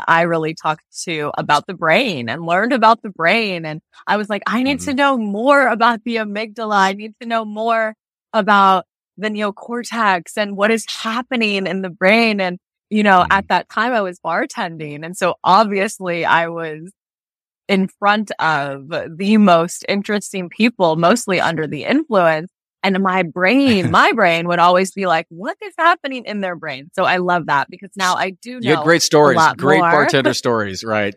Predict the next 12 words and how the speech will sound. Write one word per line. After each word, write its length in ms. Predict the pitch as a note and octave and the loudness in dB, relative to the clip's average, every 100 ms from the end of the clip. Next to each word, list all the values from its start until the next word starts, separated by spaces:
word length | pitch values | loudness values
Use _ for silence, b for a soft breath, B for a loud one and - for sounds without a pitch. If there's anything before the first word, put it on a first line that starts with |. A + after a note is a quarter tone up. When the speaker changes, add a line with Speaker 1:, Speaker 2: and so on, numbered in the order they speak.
| - | -4
Speaker 2:
Yeah. 240 | A#2 A#2 - | -2 -2 -2
<laughs> 300 | E3 - D4 | -4 -2 -2
Speaker 1:
Yeah. 420 | C#4 B3 G#3+ F#3+ | 2 2 2 0
Speaker 2:
Those 180 | C#3+ D3 | -4 -8
are 60 | |
great. 240 | G2+ G#3 G#3+ | -8 -4 0
Speaker 1:
Obviously, 460 | B3 C#4 E4 - | 0 0 -4 -2
I 100 | C4 | -4
do 540 | A3 G#3+ B3+ B3+ B3 - | -4 -10 -10 -10 -10 -14
know 380 | G#3+ G3 F3+ F3 | -14 -10 -10 -10
a 80 | C#3 | -12
lot 440 | E3+ D#3+ D#3 D3+ | -10 -6 -6 -8